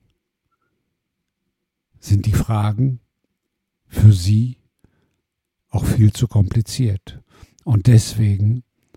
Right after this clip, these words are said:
halten solche Menschen das, was ich jetzt geantwortet habe, vermutlich für völlig falsch.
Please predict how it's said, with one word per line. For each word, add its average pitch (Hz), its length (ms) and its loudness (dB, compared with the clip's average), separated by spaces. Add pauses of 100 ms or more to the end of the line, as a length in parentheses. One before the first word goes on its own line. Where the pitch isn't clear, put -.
(240)
halten 117 420 -6
solche 117 380 2
Menschen 98 500 0
das, - 440 -6 (680)
was - 180 -8
ich - 100 -12
jetzt - 320 0
geantwortet 107 720 -8
habe, 113 380 -4 (500)
vermutlich 131 840 0 (300)
für 185 240 0
völlig 101 380 -2
falsch. - 500 -8